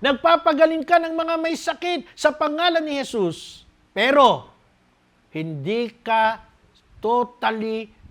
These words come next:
nakikinig sa salita ni Jesus. At darating ang araw, sasabihin niya, "Lumayo kayo sa akin. Hindi ko kayo nakikilala."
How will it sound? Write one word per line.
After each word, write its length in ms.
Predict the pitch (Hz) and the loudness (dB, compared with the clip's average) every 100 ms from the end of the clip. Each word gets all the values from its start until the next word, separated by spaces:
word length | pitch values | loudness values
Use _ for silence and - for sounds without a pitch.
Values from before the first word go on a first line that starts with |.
| 165 | -8
nakikinig 1080 | 165 - 220 233 - 214 208 208 208 175 135 _ _ _ | -8 -6 -6 -6 -6 -6 -4 -4 -4 -8 -12 _ _ _
sa 480 | - 180 190 196 196 _ | -10 -4 -2 -2 -6 _
salita 800 | - - 165 160 151 - 196 202 - - - 147 | -16 -10 -8 -8 -6 0 0 -2 -8 -20 -18 -10
ni 400 | 170 190 196 190 _ _ _ _ | -6 -4 -4 -8 _ _ _ _
Jesus. 640 | 165 165 170 139 - - - _ | -12 -8 -6 -6 -10 -20 -20 _
At 140 | 123 - | -18 -10
darating 480 | 147 175 180 180 170 | -4 -2 -2 -8 -10
ang 140 | 170 | -6
araw, 340 | 170 170 165 151 | -6 -4 -4 -6
sasabihin 600 | 160 - 151 151 156 156 | -12 -12 -10 -8 -8 -8
niya, 100 | 143 - _ - - | -12 -14 _ -18 -8
"Lumayo 640 | 170 170 170 165 190 190 - | -6 -4 -4 -4 -4 -4 -6
kayo 260 | 175 175 | -8 -8
sa 320 | 175 - 156 160 | -10 -10 -10 -10
akin. 480 | - 160 139 123 113 - _ _ _ _ - | -8 -8 -8 -14 -18 -20 _ _ _ _ -8
Hindi 720 | 170 175 156 156 196 185 - | -6 -4 -4 -4 -2 -4 -6
ko 240 | 180 175 | -8 -8
kayo 480 | 160 160 185 185 123 - - _ _ 139 | -8 -4 -2 -2 -4 -12 -20 _ _ -10
nakikilala." 960 | 147 - 160 156 165 139 127 120 107 | -10 -8 -10 -10 -12 -10 -10 -10 -16